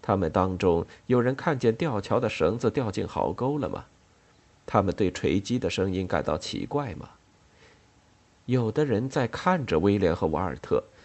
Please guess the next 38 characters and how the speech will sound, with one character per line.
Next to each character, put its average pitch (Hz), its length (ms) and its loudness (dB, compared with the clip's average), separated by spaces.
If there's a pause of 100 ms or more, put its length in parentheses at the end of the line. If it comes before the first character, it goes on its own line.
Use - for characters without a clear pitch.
(120)
但 101 200 6
他 101 140 4
们 92 160 6
并 127 180 0
没 98 120 0
有 85 120 2
惊 120 300 -2
动 131 160 -4
的 - 80 -6
样 85 340 -4
子。 - 160 -10 (540)
而 123 200 6
锤 117 300 4
击 170 220 -4
的 123 140 -4
声 92 240 2
音， 67 180 -2 (240)
这 120 160 6
时 98 160 0
威 110 220 2
廉 87 180 2
听 98 260 0
着 95 220 2
已 92 140 0
不 80 240 -2
那 131 100 -2
么 98 140 -4
响 - 340 -2
了， 60 180 -6 (640)
在 98 160 2
楼 85 260 2
顶 65 280 -2
上 60 320 0
是 - 160 -8
听 120 360 -4
不 - 140 -6
见 - 340 -4
的。 - 80 -14